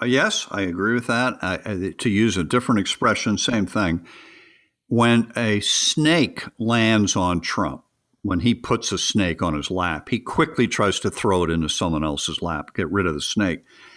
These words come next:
So this week, he took the snake, and first he threw it at Woodward and made it as if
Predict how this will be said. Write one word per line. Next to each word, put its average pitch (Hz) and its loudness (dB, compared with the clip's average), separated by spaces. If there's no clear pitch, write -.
So 123 2
this 165 2
week, 110 2
he 110 0
took 180 0
the 170 2
snake, 92 0
and 110 0
first 180 2
he 135 2
threw 135 2
it 107 4
at 82 0
Woodward 90 2
and 107 0
made 127 4
it 127 0
as 110 0
if 117 0